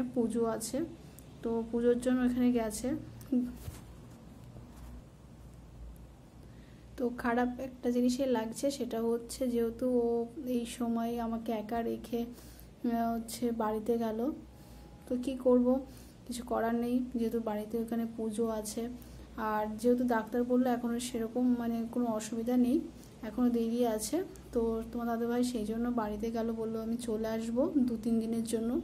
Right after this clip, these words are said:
বাড়িতে গেছে, সেই জন্য আমার একটু মনটা ভালো নেই। আর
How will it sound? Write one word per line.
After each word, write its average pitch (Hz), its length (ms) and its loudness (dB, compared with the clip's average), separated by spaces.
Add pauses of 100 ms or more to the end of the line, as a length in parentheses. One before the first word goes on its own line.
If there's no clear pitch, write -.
(540)
বাড়িতে 226 360 2
গেছে, 226 320 0 (1160)
সেই 240 140 4
জন্য 240 160 6
আমার 240 180 0
একটু 233 180 0
মনটা 226 420 0
ভালো 214 300 -2
নেই। 233 220 2 (1120)
আর 220 360 0